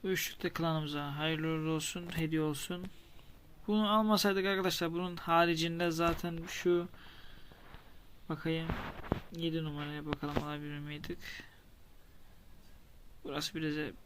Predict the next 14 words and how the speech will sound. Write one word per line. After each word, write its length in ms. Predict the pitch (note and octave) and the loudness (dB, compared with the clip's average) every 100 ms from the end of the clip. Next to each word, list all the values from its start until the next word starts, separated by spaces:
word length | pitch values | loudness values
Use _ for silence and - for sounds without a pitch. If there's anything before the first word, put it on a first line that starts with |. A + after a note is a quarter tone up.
| - | -4
biraz 420 | E3 C#3+ C3+ - - - - | 0 2 0 -4 -6 -6 2
bayağı 200 | F3 C#3+ | 4 4
fazla 360 | D3 C#3+ C#3 | 2 2 0
kaçardı. 600 | C#3+ C#3 C#3+ C#3 C#3+ C3+ - - - - - - - - - - - - - - | 2 2 2 0 -2 -6 -8 -16 -16 -18 -20 -20 -18 -16 -16 -16 -18 -20 -10 2
Alabilirdik 640 | F#3 G#3 A#3+ A3 E3+ D#3 | 6 6 6 6 4 8
belki 480 | E3+ E3 C#3+ D3 - - | 8 8 4 -2 -2 -4
ama 440 | G3+ G#3+ A3 A3 A#3+ - - - - - - - - - F#3+ | 0 6 6 6 0 -10 -18 -16 -16 -16 -18 -18 -18 -12 -4
güçlüydü 460 | D#3 - F3+ D3+ | -2 0 0 2
yani. 380 | C#3+ C3 C3+ C3 - - - - F#2+ - - - - - - - - - - - - | 2 2 -2 -6 -8 -14 -12 -10 -8 -10 -12 -16 -16 -16 -18 -18 -18 -16 -14 -10 -8
O 80 | F3+ | -4
yüzden 260 | E3 D#3+ D#3 | -2 -2 0
denemeye 380 | D#3+ D#3 D#3+ D#3 | 0 0 -2 -2
hiç 160 | - | -2
gerek 240 | D#3 D#3 | -2 -4